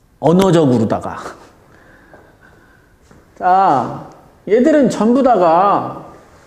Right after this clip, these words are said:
이 녀석들은 전부 다가 동사에서 파생되는 거예요, 동사. 따라서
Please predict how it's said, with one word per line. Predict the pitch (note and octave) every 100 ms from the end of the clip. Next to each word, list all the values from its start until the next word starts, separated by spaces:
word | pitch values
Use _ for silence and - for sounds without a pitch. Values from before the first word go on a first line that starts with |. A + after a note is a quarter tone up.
| _ - - -
이 | G3
녀석들은 | A3+ A3 G#3+
전부 | G3 G#3 G3+
다가 | F#3 E3+ F#3 F#3 - - - - _ _ _ _
동사에서 | - A#3 B3+ B3+ A3+ F#3+ D3
파생되는 | G3+ G#3 G#3+ E3+ C#3+ B2
거예요, | A#2+ A#2
동사. | C3+ C3 C3+ C#3 E3 C4 - - _ _ - _ _ - - _ _ _ _ _ - _ _ _ -
따라서 | C4 C#4+ C#4+ C4+ G#3+ A3+ A3+ C#3+